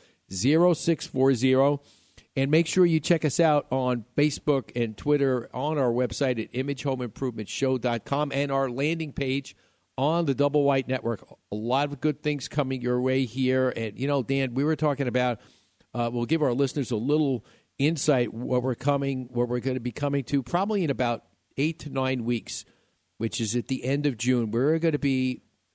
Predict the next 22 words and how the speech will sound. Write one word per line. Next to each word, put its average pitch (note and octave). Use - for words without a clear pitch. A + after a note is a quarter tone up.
broadcasting C3+
the B2
show G#2+
live A#2+
from C3+
the A#2
Arizona D#3+
Sports C#3+
Fan C3+
Expo, A#2+
which G#2
is G#2
gonna A#2
be A2+
held C3
over A#2
at G#2+
the F#2
University C3+
of A2+
Phoenix A#2+
Stadium. A2+